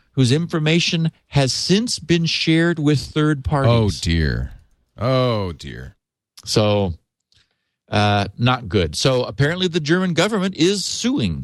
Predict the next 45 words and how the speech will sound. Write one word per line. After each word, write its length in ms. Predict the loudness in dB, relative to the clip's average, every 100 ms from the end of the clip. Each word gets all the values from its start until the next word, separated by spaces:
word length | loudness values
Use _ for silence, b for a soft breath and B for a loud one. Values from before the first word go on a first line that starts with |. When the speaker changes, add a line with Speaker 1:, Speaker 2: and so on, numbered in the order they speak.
| -6
Speaker 1:
Facebook. 320 | 0 2 4
Speaker 2:
Huh. 240 | 2 0 -6 -12 -18 -14 -4
Speaker 1:
They, 120 | 0
I 60 | 0
mean, 140 | 0
is 120 | -2 -4
putting 300 | -2 0 2
together 340 | 2 2 2
a 60 | 0
lawsuit 600 | 0 -2 -4 -6 -6 -6 -2
and 240 | 0 2
gonna 160 | 2 2
say, 420 | 2 2 2 0
uh, 320 | 0 -2 -2
"This 200 | -4 -4
is 100 | 0
not 200 | 2 2
okay 440 | 2 2 2 2 0
for 140 | -2
you 100 | 0
to 80 | 2
do 240 | 2 2
over 160 | 2 2
here." 300 | 2 0 -2
Speaker 2:
I 100 | -2
gotta 160 | 0 0
talk 220 | 0 2
about 160 | 0
with 120 | -2 -4
this, 300 | -4 -4 -6
with, 160 | -4
uh, 120 | -4
Jeff 260 | 0 0 2
Jarvis, 460 | 2 2 2 -2 -2
who, 240 | 0 2
uh, 240 | 2 0 -4 _
is, 220 | -4 -4
speaks 260 | 0 0 0
German 300 | 2 2 4
and 40 | 4
is 60 |
also 340 | 2 2 2 2
very 280 | 2 2
interested 420 | 0 0 -2 0 0
in, 220 | 0